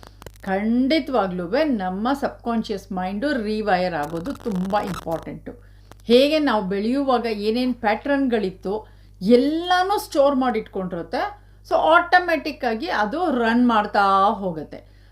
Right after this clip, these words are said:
So, ಅದಕ್ಕೇನೆ ನಮ್ಮ ಜೀವನದಲ್ಲಿ ನಾವು ಏನಾದ್ರು ಚೇಂಜ್ ಆಗ್ಬೇಕು ಅಂತ ಅನ್ಕೊಂಡ್ರುವೆ ಆಗಕ್ಕೆ ಸಾಧ್ಯ ಆಗಲ್ಲ. ಯಾಕಂದ್ರೆ ನಮ್ಮ ಸಬ್ಕಾನ್ಷಿಯಸ್ ಮೈಂಡಲ್ಲಿ ಈ ಬಿಲೀಫ್ ಎಲ್ಲ ಕುತ್ಕೊಂಡಿರತ್ತೆ ಅಲ್ವಾ?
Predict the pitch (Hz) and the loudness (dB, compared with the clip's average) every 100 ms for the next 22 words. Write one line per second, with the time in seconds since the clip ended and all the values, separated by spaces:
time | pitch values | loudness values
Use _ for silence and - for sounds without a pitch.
0 | - - 208 277 277 339 359 311 233 185 | -2 2 2 2 -2 0 2 4 2 2
1 | 254 285 254 240 220 180 180 220 269 269 | -2 0 -2 -2 -2 -4 -4 -2 -2 -4
2 | - 233 233 285 247 175 240 277 320 311 | -4 0 2 2 2 2 2 4 2 0
3 | 320 277 254 240 240 254 214 196 165 226 | -2 -2 -2 -4 -2 -2 0 -4 -2 0
4 | 339 - - - - 185 226 247 285 294 | 0 -4 -18 -20 -4 2 4 4 2 -2
5 | 294 254 202 208 226 185 175 214 269 208 | -2 0 0 0 -2 -2 -4 -4 -4 -2
6 | 185 202 233 240 185 196 262 240 202 - | 0 0 0 -4 -4 -2 -2 -2 -4 -8
7 | - - 285 302 311 294 254 220 226 240 | -10 -2 0 0 -2 -4 -4 -2 0 0
8 | 240 202 196 226 269 277 226 240 269 269 | -2 -4 -2 0 0 -2 -4 -2 -4 -4
9 | 254 - 285 247 202 185 175 160 226 - | -10 0 2 2 -2 -4 -6 -4 -4 -6